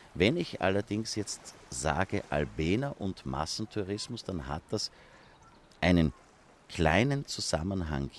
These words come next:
ja, weil es eine große Kapazität gibt. Allerdings ist Albena als Ressort weitläufig und damit hat man, auch wenn man jetzt mehrere Gäste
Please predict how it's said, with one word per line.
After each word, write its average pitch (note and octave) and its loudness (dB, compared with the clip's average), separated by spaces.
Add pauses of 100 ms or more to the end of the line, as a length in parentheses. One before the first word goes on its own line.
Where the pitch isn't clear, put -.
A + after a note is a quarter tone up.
ja, C2+ -2
weil D2 2
es - -4 (240)
eine D#2+ 0
große D#2 -2
Kapazität - -4
gibt. - -16 (600)
Allerdings G2 0
ist - -6
Albena E2+ 0 (200)
als - -4 (160)
Ressort C#2+ 2 (1900)
weitläufig D2+ 2
und - -4
damit D#2+ 0 (480)
hat F2 0
man, B2 2
auch - 0
wenn F2 4
man F#2+ 2
jetzt - -2
mehrere D2+ 2
Gäste D#2+ -2